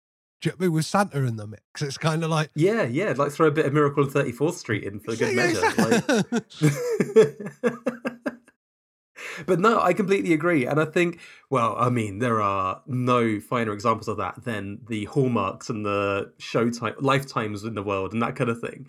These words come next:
Speaker 1: Or
Speaker 2: where
Speaker 1: Net-,
Speaker 2: it is
Speaker 1: Netflix now. Do you know what I mean? Netflix has kind of taken
Speaker 2: Netflix
Speaker 1: that
Speaker 2: now.
Speaker 1: mantle.
Speaker 2: Yeah, absolutely. Where it is like,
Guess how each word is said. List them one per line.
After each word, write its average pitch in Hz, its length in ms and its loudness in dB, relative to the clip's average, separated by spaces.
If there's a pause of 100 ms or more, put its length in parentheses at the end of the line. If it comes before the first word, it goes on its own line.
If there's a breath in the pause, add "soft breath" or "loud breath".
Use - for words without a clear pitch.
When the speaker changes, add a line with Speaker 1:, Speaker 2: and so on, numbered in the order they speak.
(140 soft breath)
Speaker 1:
Or 220 140 0
Speaker 2:
where - 280 4
Speaker 1:
Net-, - 220 4
Speaker 2:
it - 20 4
is 156 140 4
Speaker 1:
Netflix - 300 0
now. 196 340 0
Do 185 120 0
you 180 40 2
know 170 60 -6
what 190 80 2
I - 20 4
mean? 220 140 2 (240)
Netflix - 80 -12
has 160 160 0
kind 151 180 2
of 143 60 2
taken 165 280 4
Speaker 2:
Netflix - 40 4
Speaker 1:
that 156 120 4
Speaker 2:
now. 175 160 6
Speaker 1:
mantle. 113 380 -2 (880)
Speaker 2:
Yeah, 247 380 2
absolutely. 185 600 -2
Where 147 240 2
it - 100 -4
is 147 200 -2
like, 139 300 2